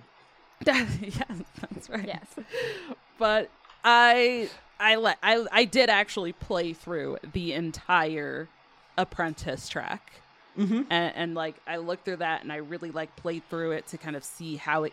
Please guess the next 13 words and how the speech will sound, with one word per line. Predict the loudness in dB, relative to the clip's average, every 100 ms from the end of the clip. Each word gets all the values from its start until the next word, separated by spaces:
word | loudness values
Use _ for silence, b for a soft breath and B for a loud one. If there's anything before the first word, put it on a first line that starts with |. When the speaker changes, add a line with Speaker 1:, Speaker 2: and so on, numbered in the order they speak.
| -6
Speaker 1:
guides | -6 -4 -6 -14
players | -10 -8 -6 -8 -8 -8
and, | -10
like, | -10 -10
how, | -10 -6 -6 -6
what | -2 -2
it | -2
takes | -2 -2 -2 -6
to | -4
actually | -4 -6 -8
complete | -8 -8 -8 -10 -4
that. | 0 0 -2 b b b b b
And, | -6 -4